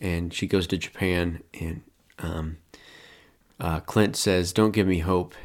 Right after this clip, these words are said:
And she says, "I, I'm sorry I couldn't give it to you sooner." And, and the point here being is that Steve and Nat here were just being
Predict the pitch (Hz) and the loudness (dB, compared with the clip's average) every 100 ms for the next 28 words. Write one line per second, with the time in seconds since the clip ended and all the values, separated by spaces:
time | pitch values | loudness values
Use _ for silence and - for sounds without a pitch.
0 | - - 85 85 82 - - 98 87 90 | -10 -4 -2 -2 -4 -6 -2 0 2 0
1 | 85 - - 92 87 87 - _ _ _ | 0 -4 -4 -2 -2 -6 -14 _ _ _
2 | - 92 90 87 - - 101 98 92 87 | -4 0 0 -2 -2 4 6 6 4 0
3 | - 104 101 - 95 90 - 92 90 - | 0 0 0 0 0 0 -4 -2 -2 -4
4 | - 101 92 87 - - - - - - | 0 2 2 0 -4 -20 -20 -18 -18 -6
5 | - 123 131 123 - 165 123 120 131 104 | 2 6 6 4 6 6 6 6 6 6
6 | 117 127 120 101 - 101 95 - - - | 6 6 6 2 2 2 2 -4 -8 -6
7 | - 123 131 123 123 101 90 87 110 - | 0 4 6 6 2 0 2 2 0 -2
8 | - - - 95 90 95 95 95 - - | -12 -16 -4 0 0 -2 -4 -6 -8 2
9 | 110 107 104 101 | 4 6 4 0